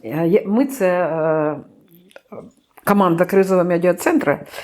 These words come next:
ми почали виконувати інший проєкт. І одне із питань,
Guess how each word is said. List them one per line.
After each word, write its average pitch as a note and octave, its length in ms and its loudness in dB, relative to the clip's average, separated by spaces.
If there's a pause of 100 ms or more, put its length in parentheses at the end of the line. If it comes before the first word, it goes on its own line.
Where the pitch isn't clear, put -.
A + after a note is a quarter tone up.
(220)
ми G#3 300 2
почали F#3 640 2
виконувати F3+ 640 -2
інший F#3+ 360 2
проєкт. F#3 580 0 (580)
І E3+ 400 4
одне F3+ 300 -2
із F#3 120 -4
питань, B3 460 2